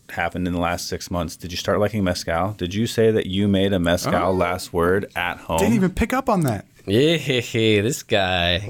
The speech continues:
Speaker 3: can't get anything by him. So because we had Abel from Mezcal Cariño, I picked up a bottle,
Speaker 1: Ah.
Speaker 3: and I've been playing with it,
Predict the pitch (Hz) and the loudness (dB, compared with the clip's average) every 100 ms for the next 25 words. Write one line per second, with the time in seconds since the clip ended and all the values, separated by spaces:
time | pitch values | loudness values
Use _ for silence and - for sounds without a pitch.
0 | - 107 104 101 - 110 117 90 90 87 | -2 0 2 0 0 -2 0 0 2 2
1 | 107 87 - - - - - - - 156 | 2 0 -4 -16 -20 -20 -20 -20 0 2
2 | 123 - 196 202 160 120 - 165 147 107 | 2 0 0 2 2 2 2 2 2 0
3 | - 104 98 95 104 - - 104 92 - | 2 4 4 2 -4 -16 -6 -4 -2 0
4 | 104 98 92 95 107 - - 101 113 139 | 2 4 2 0 -6 -16 -6 -2 0 0
5 | 104 113 - _ _ _ _ _ _ _ | 0 -2 -4 _ _ _ _ _ _ _
6 | _ - - 101 110 127 - 123 147 139 | _ -16 -4 -2 -2 -2 0 0 0 0
7 | 104 98 120 170 _ _ - 80 95 101 | 2 2 2 -2 _ _ -8 -4 0 2
8 | 104 104 123 - 110 107 107 110 139 147 | 2 2 -2 0 2 4 2 2 0 -2
9 | - | -6